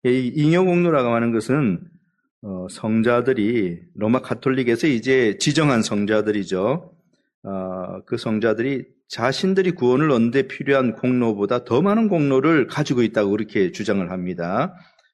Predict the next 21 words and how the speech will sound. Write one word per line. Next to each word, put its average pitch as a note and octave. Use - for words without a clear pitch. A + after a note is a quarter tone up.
아, G#2
그래서 D#3
그, D3
어, G#2
자신들이 F#3+
구원을 D#3+
얻는 E3+
데 F3
필요한 F3
공로보다 F3
더 E3
많은 G#3
공로, E3+
그게 D3+
이 F#3+
잉여 G3+
공로라는 A#2
거죠. G2
여분의 D3+
공로인 G#2+
것이죠. F#2